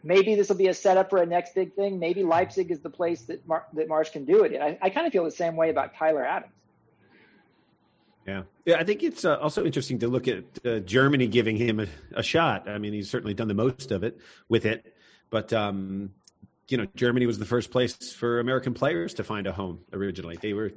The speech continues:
Speaker 2: gonna take a shot at it. So it's sort of, I think it talks a little bit about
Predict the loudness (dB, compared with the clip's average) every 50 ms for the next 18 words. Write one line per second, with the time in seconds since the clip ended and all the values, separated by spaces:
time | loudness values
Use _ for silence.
0 | -10 -12 -12 -10 -12 -14 -14 -14 -12 -10 -8 -4 -4 -2 -2 -4 -6 -8 -12 -14
1 | -10 -8 -8 -6 -4 -2 0 2 2 2 2 2 2 0 -2 0 2 2 0 0
2 | 0 -4 -4 0 4 4 4 4 4 2 2 2 2 0 0 -2 -4 -8